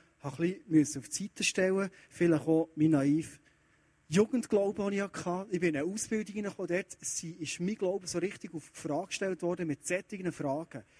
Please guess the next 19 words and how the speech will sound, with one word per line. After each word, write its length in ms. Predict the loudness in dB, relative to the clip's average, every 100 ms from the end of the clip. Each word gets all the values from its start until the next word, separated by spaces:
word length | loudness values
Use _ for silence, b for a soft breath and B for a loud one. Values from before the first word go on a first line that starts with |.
| b b -2
Echte, 640 | -2 -2 -10 -6 -6 -6 b b
ehrliche, 640 | 2 2 0 -6 -4 -6 -6 b
sehr 280 | -2 0 0
kritische, 580 | -2 -6 -6 -4 -2 -2
aber 240 | -2 2
wichtige 420 | 2 0 -10 -10 -8
Fragen. 500 | -6 -6 -6 -12 -18 _ b b b b b b b
Und 340 | 0 0 -2
durch 100 | -2
diese 280 | 0 0 2
Serie 260 | 0 0 0
durch 340 | 2 2 0 -6 _ b b -6
habe 120 | -4
ich 120 | -4 -4
selber 400 | -4 -4 -4 -4
wieder 240 | -8 -8 -8
x 340 | -8 -8 -8
Aha-Erlebnisse 800 | -6 -2 -2 -2 -6 -8 -10 -12
gehabt, 400 | -10 -8 -8 -10